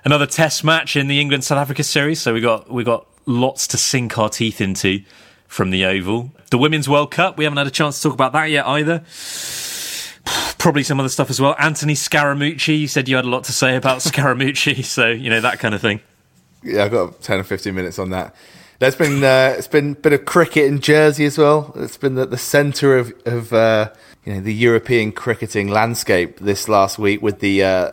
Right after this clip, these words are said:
Speaker 2: the under nineteen World Cup qualifier that's been held here.
Speaker 1: Yeah, I noticed you'd been retweeting a lot of your I T V Channel Sport tweets from the Cricket Show
Speaker 2: <laughs> Yeah.
Speaker 1: account.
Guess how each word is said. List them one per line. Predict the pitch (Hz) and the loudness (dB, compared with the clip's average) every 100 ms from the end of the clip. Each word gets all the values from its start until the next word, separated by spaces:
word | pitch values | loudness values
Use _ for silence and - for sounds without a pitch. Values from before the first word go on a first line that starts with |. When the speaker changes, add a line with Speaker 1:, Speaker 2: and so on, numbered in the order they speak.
| - | -8
Speaker 2:
the | 85 95 107 | -12 -4 -4
under | 113 113 107 | -2 -2 -2
nineteen | 107 101 - 107 101 98 98 | -2 -4 -2 -2 0 -2 -6
World | 113 113 101 - | 0 2 2 0
Cup | 104 - | -4 -4
qualifier | - 127 - - 87 85 | -2 2 2 2 0 0
that's | 80 | -2
been | 101 | -6
held | 95 95 90 | -4 -4 -4
here. | 101 131 - _ _ _ - - | -4 -6 -10 _ _ _ -10 0
Speaker 1:
Yeah, | 110 | 2
I | 113 | 2
noticed | 120 117 104 | 0 -2 -4
you'd | 104 92 | -4 -2
been | 98 | -2
retweeting | 95 107 104 - 107 - 87 | 0 -2 -2 -2 -2 -2 -2
a | 87 | -2
lot | 85 - | -4 -4
of | 87 | -2
your | 90 87 - | -2 -2 -4
I | 98 90 | -4 -2
T | - | -2
V | 85 82 | -2 -2
Channel | 90 85 | -4 -6
Sport | - - 90 - | -6 -6 -6 -4
tweets | 92 85 - | -4 -2 -2
from | 90 | -4
the | |
Cricket | 85 190 170 | 0 0 2
Show | 143 | 2
Speaker 2:
<laughs> | 95 | 2
Yeah. | 143 | 2
Speaker 1:
account. | 101 90 - | 0 -2 -4